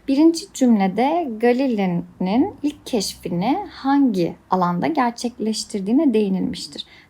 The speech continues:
Hemen bakıyoruz arkadaşlar. Evet diyor ki İtalyan fizikçi, mühendis, filozof ve matematikçi Galileo ilk bilim insanı olarak nitelendirilen kişilerden biri. Peki arkadaşlar ilk keşfini hangi alanda yapmış? Birinci cümlede bunu görüyor muyuz?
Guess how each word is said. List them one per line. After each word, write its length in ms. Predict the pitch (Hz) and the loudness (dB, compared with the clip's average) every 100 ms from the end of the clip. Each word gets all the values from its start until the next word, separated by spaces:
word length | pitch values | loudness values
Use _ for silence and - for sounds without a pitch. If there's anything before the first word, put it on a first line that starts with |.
| - | -2
Hemen 320 | 247 277 254 | 2 4 4
bakıyoruz 460 | 269 - 226 185 | 0 0 -2 -2
arkadaşlar. 840 | 185 - - 196 175 - - 330 359 - - - - _ _ | -4 -6 -6 -8 -8 -6 -2 -2 -4 -10 -18 -20 -20 _ _
Evet 340 | - 208 196 - | -4 -2 -4 0
diyor 200 | 330 330 | 0 0
ki 80 | - | -6
İtalyan 640 | 240 - 277 269 294 302 | -8 -2 0 4 4 2
fizikçi, 500 | 285 233 240 - - | -2 -4 -4 -6 -2
mühendis, 680 | 247 226 226 226 226 254 - | 2 2 2 0 0 -2 -6
filozof 520 | 220 214 208 277 - | -4 -2 0 -2 -2
ve 60 | 196 | -2
matematikçi 680 | 180 - 185 175 - - 208 | -2 -2 -4 -6 -12 -14 -2
Galileo 440 | 220 226 180 - - | 0 2 2 -2 -2
ilk 300 | 285 - - | -6 -4 0
bilim 200 | 233 247 | 4 4
insanı 380 | 190 - 180 165 | 2 0 -2 0
olarak 340 | 202 185 196 | 0 -2 -2
nitelendirilen 680 | 214 214 208 202 202 202 208 - | -4 -2 -2 -2 -2 -4 -4 -8
kişilerden 800 | - - 180 175 190 311 349 - | -10 -8 -2 -2 -2 -2 -2 0
biri. 360 | 220 180 254 381 - - _ | 0 0 -2 -4 -16 -20 _
Peki 420 | - 320 - 208 254 - _ _ - _ _ _ _ - | -2 -2 0 -2 -2 -8 _ _ -20 _ _ _ _ -2
arkadaşlar 540 | 240 277 277 262 220 - | 0 2 0 0 -4 -2
ilk 220 | 285 - | -4 -2
keşfini 400 | 285 269 - 269 | -4 -4 0 0
hangi 440 | 262 311 403 247 | 2 -2 2 2
alanda 340 | 208 190 175 175 | 4 2 0 -2
yapmış? 480 | 180 180 - 190 - | -2 -4 -4 -8 -6
Birinci 420 | 196 208 233 240 | -4 0 0 0
cümlede 420 | 247 262 254 254 | 2 4 4 2
bunu 180 | 247 254 | 4 4
görüyor 300 | 247 262 311 | 4 0 2
muyuz? 300 | 247 196 214 | 2 2 -2